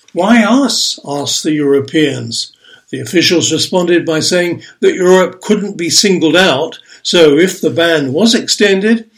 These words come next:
it would apply to all flights to the United States. If there had been a case for singling out Europe, it would have been on the basis of arrests for terrorism in recent months, because many of those charged and convicted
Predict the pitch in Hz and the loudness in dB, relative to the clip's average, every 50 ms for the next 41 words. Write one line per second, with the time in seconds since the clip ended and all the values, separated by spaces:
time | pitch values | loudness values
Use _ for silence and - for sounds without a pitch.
0 | _ _ _ - 190 160 170 170 160 165 - - 165 170 170 170 170 170 131 165 | _ _ _ -8 -8 -2 0 0 2 0 -2 -2 -2 -2 -2 0 0 -2 -2 -4
1 | 170 170 - - 226 202 190 170 139 127 120 - 151 135 135 135 139 139 - - | -6 -6 -2 0 2 4 4 4 2 2 -6 -8 -10 -8 -8 -8 -10 -8 -8 -8
2 | - - - _ _ - - 180 165 170 165 156 151 147 135 135 120 117 143 120 | -8 -8 -12 _ _ -2 0 0 2 4 4 4 4 2 0 -4 -6 -8 -6 -4
3 | - - - 196 196 170 135 113 113 - - - - - - _ _ _ _ _ | -4 -2 0 0 0 0 0 -2 -4 -2 -2 -2 -2 -4 -8 _ _ _ _ _
4 | _ _ _ _ _ _ _ _ _ _ _ _ _ _ _ _ _ - 185 - | _ _ _ _ _ _ _ _ _ _ _ _ _ _ _ _ _ -4 -4 -4
5 | - 196 180 165 190 214 190 160 170 165 151 143 120 - - 143 143 147 143 127 | -2 -4 -2 0 0 0 0 0 0 0 0 0 -4 -4 -6 -4 -2 -2 -2 -2
6 | - - 202 180 123 - 190 175 160 147 151 143 139 135 131 135 127 127 143 143 | -4 -4 -6 -4 -4 -2 -2 -2 -2 0 0 0 0 0 -2 -4 -4 -6 -4 -4
7 | 139 135 135 160 196 196 - _ _ - - - - - 294 233 233 226 190 170 | -4 -2 0 -2 -2 -4 -8 _ _ -20 -20 -18 -10 -6 0 0 2 2 2 0
8 | 143 127 147 156 151 151 160 165 170 170 165 160 160 151 131 180 180 190 180 - | -2 2 2 2 2 2 2 0 -2 -2 -2 -2 -2 -2 0 2 2 2 0 0
9 | - 185 170 160 - 185 170 165 165 - - 160 156 156 180 214 214 160 - - | -2 -2 -2 -2 -2 0 0 -2 -2 -4 -4 -2 -2 -2 -2 -2 -2 -2 -2 -4
10 | - - - 175 - - - 220 214 190 160 156 151 139 123 165 180 185 190 185 | -4 -4 -6 -10 -8 -6 -2 -2 0 0 0 0 -2 -2 -2 -4 -2 -2 -2 -2
11 | 175 160 151 - - - 185 - - 190 202 190 160 139 123 123 - - - - | 0 -2 -2 -2 -4 -6 -8 -10 -8 -4 -2 -2 -2 -2 -2 -4 -4 -4 -6 -6
12 | _ - - - - _ - 180 143 165 156 127 151 190 214 226 220 202 180 165 | _ -20 -20 -20 -20 _ -8 -6 -2 -2 -4 -2 -2 0 2 4 4 4 2 2
13 | 156 165 165 160 147 - - - - - 202 202 190 175 170 165 156 - - - | 2 0 0 0 0 -2 -4 -2 -2 -2 -2 -2 -2 -2 -2 -2 -2 -2 -4 -6
14 | 165 151 127 - 151 143 139 127 208 - - - - 151 151 151 156 | -6 -6 -6 -6 -8 -8 -4 -4 -4 -4 -4 -8 -6 -6 -6 -6 -8